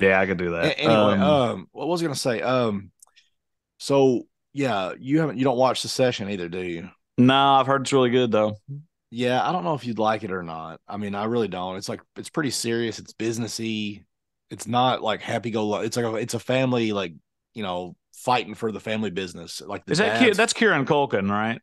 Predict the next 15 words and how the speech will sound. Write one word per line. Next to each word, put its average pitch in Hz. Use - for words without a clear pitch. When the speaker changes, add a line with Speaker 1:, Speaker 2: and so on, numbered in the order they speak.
Speaker 1:
Kieran, 131
Speaker 2:
Yes. 123
Speaker 1:
Kieran. 120
Okay, 87
Speaker 2:
Yeah. 90
Speaker 1:
gotcha. -
Speaker 2:
But 107
it's -
like, 95
it's, -
uh, 85
three, 143
it's 107
four 160
siblings 117